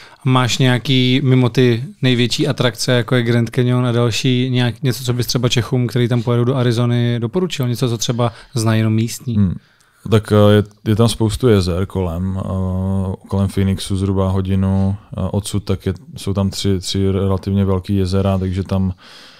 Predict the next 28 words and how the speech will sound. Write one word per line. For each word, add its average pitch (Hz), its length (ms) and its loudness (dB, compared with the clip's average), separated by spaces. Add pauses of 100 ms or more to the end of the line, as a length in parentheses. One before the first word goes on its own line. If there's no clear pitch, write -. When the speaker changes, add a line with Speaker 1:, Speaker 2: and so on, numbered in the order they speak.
(300)
Speaker 2:
eh, 98 480 4
je 95 60 2
ta 98 140 2
rekreace 95 520 0
fajn. 95 520 -2 (120)
Spoustu - 420 -4
místních 95 380 0
tam 95 200 0
jezdí 92 360 -2
takhle 92 260 -2
přes 92 240 -6
léto, 95 600 -2 (540)
eh, 92 380 -2
berou 95 200 0
si - 160 -4
lodě, 92 320 0 (200)
různý 92 360 -2
skútry 92 460 -6
vodní 95 480 0
a, 92 340 -2
a 92 260 -2
je 92 100 -2
tam, 92 260 -2
je 87 80 -2
tam 95 200 -2
dost 98 180 2
zábavy, 92 440 0
takže 92 340 -2